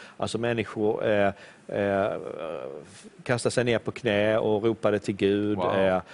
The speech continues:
Speaker 1: människor skakade under överbevisning.
Speaker 2: Mm.
Speaker 1: En del blev
Speaker 2: Mm.
Speaker 1: utslagna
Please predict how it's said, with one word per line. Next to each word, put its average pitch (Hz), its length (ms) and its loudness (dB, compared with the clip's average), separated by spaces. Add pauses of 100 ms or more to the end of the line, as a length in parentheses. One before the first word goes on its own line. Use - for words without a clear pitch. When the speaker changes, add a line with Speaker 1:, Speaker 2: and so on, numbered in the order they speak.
(200)
Speaker 1:
människor 98 260 -6
skakade 98 800 2
under 101 280 0
överbevisning. 98 1080 0
Speaker 2:
Mm. 101 140 0
Speaker 1:
En 98 80 -2
del 98 240 2
blev 107 180 0
Speaker 2:
Mm. 107 120 4
Speaker 1:
utslagna 95 840 0